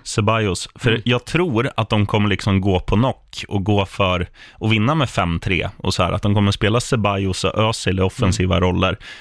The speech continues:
Speaker 1: Sen kommer de ha Torreira och kanske han med sköna håret, Gwendon C,
Speaker 2: Mm.
Speaker 1: nå-,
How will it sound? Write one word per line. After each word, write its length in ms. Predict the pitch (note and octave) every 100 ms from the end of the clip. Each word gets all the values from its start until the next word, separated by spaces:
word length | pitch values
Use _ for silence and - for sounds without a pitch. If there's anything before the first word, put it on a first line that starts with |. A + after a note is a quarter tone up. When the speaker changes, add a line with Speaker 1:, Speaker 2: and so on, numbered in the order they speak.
| - -
Speaker 1:
Sen 120 | G#2
kommer 160 | G#2
de 120 | G2+ G2
ha 80 |
Torreira 600 | G2 G#2 G2 F#2+ F#2+ F2+ F2 - - -
och 100 | G#2
kanske 280 | G2+ G2 G2
han 140 | G2
med 120 | F#2
sköna 240 | - F2+ F#2
håret, 300 | G2+ F2+ F2+
Gwendon 340 | F#2+ F#2 F#2
C, 320 | F2+ A#2 F2 G2
Speaker 2:
Mm. 160 | C3
Speaker 1:
nå-, 140 | B2